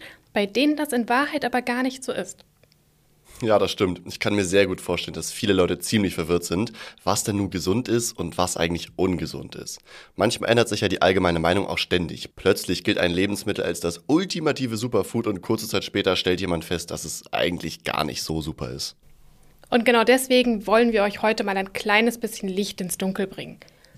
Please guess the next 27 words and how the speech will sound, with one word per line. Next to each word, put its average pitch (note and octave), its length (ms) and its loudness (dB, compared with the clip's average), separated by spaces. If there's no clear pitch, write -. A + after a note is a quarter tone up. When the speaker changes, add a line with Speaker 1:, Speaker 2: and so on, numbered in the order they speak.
Speaker 1:
Fangen E4 220 4
wir D4+ 80 6
doch C#4 140 6
direkt B3 340 2
mit A#3+ 100 0
dem G#3+ 120 -2
ersten A3+ 340 2
überschätzten G#3+ 580 -2
Lebensmittel A3 480 0
an. F3+ 180 -4
Fruchtsäfte C#4+ 960 2
und B3+ 280 6
Fruchtsmoothies. A#3+ 1040 2
Speaker 2:
Mhm, F#2+ 540 0
bei G2 120 6
denen A2+ 220 4
dachte A#2+ 200 2
ich - 80 -10
übrigens F#2+ 300 -6
auch F2+ 240 4
total D#2+ 340 0
lange, E2+ 260 2
dass E2 200 -4
sie D#2+ 80 -8
richtig E2 340 -10
gesund D#2+ 380 -6
sind. D#2 320 -10